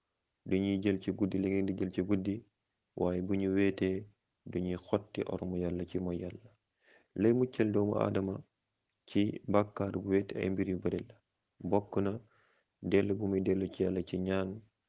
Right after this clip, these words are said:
ak toroxlul ko, Yàlla daldi koy sotal, mooy Yàlla yooyu. Jaayante bu muy jaayante bakkanam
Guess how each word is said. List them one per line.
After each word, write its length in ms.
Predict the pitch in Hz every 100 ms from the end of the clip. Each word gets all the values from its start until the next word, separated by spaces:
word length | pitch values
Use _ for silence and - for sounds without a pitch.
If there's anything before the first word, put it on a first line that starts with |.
| _ _ _
ak 180 | 95 -
toroxlul 460 | 95 95 95 92 92
ko, 260 | 92 92 -
Yàlla 260 | - 101 90
daldi 260 | 90 90 90
koy 180 | 90 90
sotal, 320 | - 90 87 - _ _ _ _
mooy 240 | 95 90 92
Yàlla 240 | 87 87
yooyu. 280 | 85 85 - _ _ _ _ -
Jaayante 400 | 85 98 104 104
bu 120 | 98
muy 200 | 98 95
jaayante 340 | 95 92 92 92
bakkanam 460 | 104 98 98 95